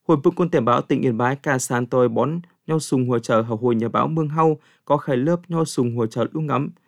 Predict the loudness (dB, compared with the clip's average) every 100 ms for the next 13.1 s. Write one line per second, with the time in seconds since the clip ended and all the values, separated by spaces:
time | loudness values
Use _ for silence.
0 | _ _ -2 2 2 2 0 0 0 0
1 | 2 4 4 2 -4 _ 0 2 4 2
2 | 0 0 2 2 -2 _ _ -4 -2 -4
3 | 2 4 4 2 _ _ _ -2 2 0
4 | 0 -2 2 2 0 -2 -2 2 2 2
5 | -4 -4 -4 0 0 0 -4 _ _ -2
6 | 0 0 0 0 0 0 0 2 4 2
7 | 0 -6 _ _ _ _ _ _ _ 0
8 | 2 2 4 4 4 0 2 4 4 2
9 | -2 _ _ -2 2 4 4 2 0 -2
10 | 0 0 2 2 0 0 -2 -2 -2 2
11 | 2 2 -2 _ _ 0 0 -2 -4 -4
12 | -2 -2 -2 -4 -4 -4 -2 2 4 2